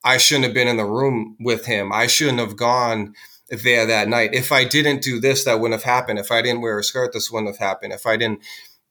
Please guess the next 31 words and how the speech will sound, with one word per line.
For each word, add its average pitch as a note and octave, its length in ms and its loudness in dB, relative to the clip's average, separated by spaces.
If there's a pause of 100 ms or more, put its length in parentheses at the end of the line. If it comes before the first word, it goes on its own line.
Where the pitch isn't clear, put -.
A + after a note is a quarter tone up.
and C#3 180 4
none D3+ 160 4
of E3 160 2
those B2+ 260 4
are B2 140 2
ultimately A#2 500 2
true D#3+ 320 2
because G#2+ 360 -2
it's G#2+ 140 -2
not A#2+ 180 4
what G#2 160 -6
they D3+ 160 2
did. G#2 180 -2
It's G#2 180 -8
what G#2+ 140 -2
someone A2+ 300 2
else G#2+ 400 2
chose G#2+ 380 0
to - 100 -8
do A2 420 -2
to F#3 240 -6
them. F2 300 -8 (320)
There C3+ 260 4
are E3+ 140 2
people D3 380 2
who A2+ 440 -2 (180)
do E3+ 220 2
come F3 220 2
to D#3 60 4
a C#3 80 4
realization B2+ 880 0